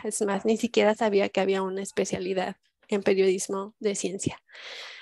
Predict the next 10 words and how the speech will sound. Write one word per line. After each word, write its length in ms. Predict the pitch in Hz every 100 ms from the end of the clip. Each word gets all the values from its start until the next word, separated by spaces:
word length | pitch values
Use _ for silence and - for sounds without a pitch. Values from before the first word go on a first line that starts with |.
| -
Así 240 | 240 269
que 120 | 285
mis 280 | 285 277 -
aportaciones 920 | - 254 240 233 240 - 254 233 247 -
se 180 | - 208
reducían 580 | 208 196 196 233 220 214
a 80 |
cubrir 360 | 208 196 202 202
eventos 440 | 202 196 202 196
académicos 880 | 196 - 208 254 247 240 285 330 -